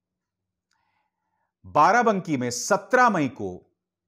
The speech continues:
एक मस्जिद को तोड़ दिया गया, यह बताकर कि वो अवैध है। वायर की खबर क्या कहती है, मैं पहली दो पंक्तियां पढ़ के सुनाना चाहता हूं।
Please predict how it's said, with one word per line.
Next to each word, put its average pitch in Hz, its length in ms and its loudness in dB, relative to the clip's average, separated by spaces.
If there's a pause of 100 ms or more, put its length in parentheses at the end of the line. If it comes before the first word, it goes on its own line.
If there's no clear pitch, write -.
(280)
एक 143 160 -8
मस्जिद 135 300 -8
को 156 120 -10
तोड़ 117 300 -8
दिया 92 220 -10
गया, 90 160 -10
यह 131 200 0
बताकर 147 460 0
कि 170 180 -14
वो 131 120 -6
अवैध 98 480 -12
है। 71 200 -20 (1300)
वायर 175 320 2
की 233 180 -6
खबर 185 280 -2
क्या 190 180 -2
कहती 151 380 -8
है, 165 120 -4
मैं 175 160 -10
पहली 170 300 -6
दो 143 180 -4
पंक्तियां 139 420 -8
पढ़ 110 160 -8
के 117 100 -14
सुनाना 85 360 -14
चाहता 73 340 -20
हूं। 69 140 -20